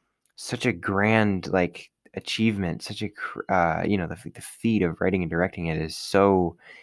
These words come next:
s-, just insane to, to kinda wrap your head around. I think it's,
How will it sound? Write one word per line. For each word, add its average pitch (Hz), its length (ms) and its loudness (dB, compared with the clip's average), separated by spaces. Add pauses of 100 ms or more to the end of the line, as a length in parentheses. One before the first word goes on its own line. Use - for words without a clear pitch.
(380)
s-, - 560 -8
just - 260 -2
insane 92 580 2
to, 82 340 2
to - 100 -10
kinda 95 180 0
wrap 90 240 2
your 87 120 -6
head 95 80 0
around. 87 260 0
I 82 80 -4
think 87 220 -4
it's, - 240 -8